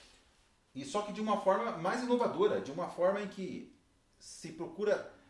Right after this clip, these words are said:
entender uma perspectiva no foco do cliente. Então, por exemplo, os últimos dez anos aqui, saiu do foco no cliente, porque quando se fazia a excelência operacional, a gente olhava pro cliente,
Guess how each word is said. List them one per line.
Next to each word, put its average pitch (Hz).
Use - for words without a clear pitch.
entender 165
uma 147
perspectiva -
no 151
foco 196
do 127
cliente. 127
Então, 175
por 190
exemplo, 131
os 117
últimos 233
dez 139
anos 190
aqui, 175
saiu 185
do -
foco 196
no 247
cliente, 190
porque -
quando 190
se 214
fazia 156
a -
excelência 190
operacional, 147
a -
gente 113
olhava 147
pro -
cliente, -